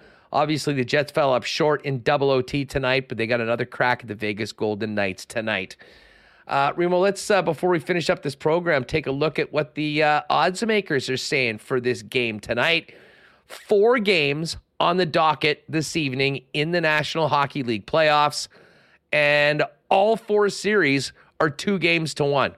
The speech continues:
The Jersey Devils are in New York at M S G to take on the Rangers. The Rangers, a minus one fifty-six favorite. That's gotten a little bit bigger than earlier today when we did the lock shop. Jersey plus one thirty-three.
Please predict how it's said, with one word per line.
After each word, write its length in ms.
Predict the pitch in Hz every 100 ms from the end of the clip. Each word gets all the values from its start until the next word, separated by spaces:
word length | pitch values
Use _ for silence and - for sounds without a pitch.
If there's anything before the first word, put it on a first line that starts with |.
| _ - - - _ _ _
The 80 | 151
Jersey 540 | 123 185 220 196 220
Devils 560 | 165 185 170 180 180 - 165
are 240 | 170 170 -
in 260 | 170 175 165
New 180 | 165 175
York 420 | 156 156 156 147
at 120 | 143
M 140 | - 151
S 180 | 151 -
G 220 | 143 143
to 80 | 123
take 360 | 156 156 -
on 200 | 151 147
the 80 | 139
Rangers. 540 | 120 139 135 135 135
The 100 | 135
Rangers, 640 | 127 120 143 175 147 127 127
a 60 |
minus 360 | 127 127 120 -
one 260 | 131 156
fifty-six 880 | 160 - 160 - 151 - - 160 -
favorite. 460 | - 135 131 139 -
That's 240 | 147 143
gotten 240 | - 139 143
a 20 |
little 180 | 143 143
bit 220 | 135 123
bigger 260 | 135 139
than 120 | 139 127
earlier 320 | 127 127 123
today 260 | 139 123
when 160 | 120 117
we 80 | 123
did 200 | 117 120
the 60 |
lock 280 | 113 123 127
shop. 340 | - 127 110 - - - _
Jersey 480 | 123 160 190 196 196
plus 360 | 139 165 147 -
one 240 | 143 160
thirty-three. 880 | 143 160 131 110 - 147 156 139